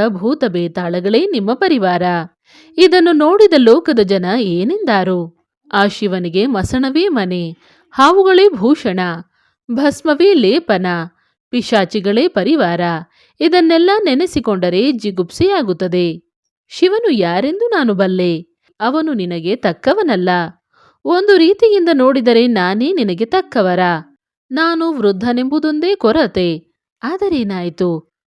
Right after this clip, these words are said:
ವಿದ್ಯೆ, ಬುದ್ಧಿ, ಶ್ರೀಮಂತಿಕೆ ಇವುಗಳ ದೃಷ್ಟಿಯಿಂದ ಯಾರೂ ಈ ಬ್ರಹ್ಮಾಂಡದಲ್ಲಿ ನನ್ನ ಸರಿಸಮಾನರಿಲ್ಲ. ನನ್ನನ್ನಾಶ್ರಯಿಸಿದವರಿಗೆ ಅವರ ಇಷ್ಟಾರ್ಥಗಳನ್ನು ಅನುಗ್ರಹಿಸುತ್ತೇನೆ.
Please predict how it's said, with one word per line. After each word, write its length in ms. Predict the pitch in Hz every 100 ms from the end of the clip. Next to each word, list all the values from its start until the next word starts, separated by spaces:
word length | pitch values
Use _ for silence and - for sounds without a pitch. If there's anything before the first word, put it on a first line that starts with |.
| -
ವಿದ್ಯೆ, 540 | 202 226 170 180 185
ಬುದ್ಧಿ, 720 | 208 196 190 185 226 311 _ -
ಶ್ರೀಮಂತಿಕೆ 1080 | - 302 370 233 170 175 233 330 349 _ -
ಇವುಗಳ 400 | 330 415 403 339 202
ದೃಷ್ಟಿಯಿಂದ 500 | 196 - 175 185 269 214 - _ 208
ಯಾರೂ 440 | 226 240 254 359
ಈ 220 | 381 220
ಬ್ರಹ್ಮಾಂಡದಲ್ಲಿ 920 | 214 202 180 175 208 320 185 175 175 254
ನನ್ನ 320 | 202 175 165 185
ಸರಿಸಮಾನರಿಲ್ಲ. 960 | - 185 180 175 175 277 359 233 175 175 160 160 _ _ _ _ _ 202
ನನ್ನನ್ನಾಶ್ರಯಿಸಿದವರಿಗೆ 1500 | 220 214 196 190 185 247 - 247 202 180 180 170 190 294 262 - _ -
ಅವರ 260 | 330 349
ಇಷ್ಟಾರ್ಥಗಳನ್ನು 1040 | 339 285 - 285 339 349 349 311 269 240 233
ಅನುಗ್ರಹಿಸುತ್ತೇನೆ. 1160 | 180 190 233 311 330 247 175 180 175 175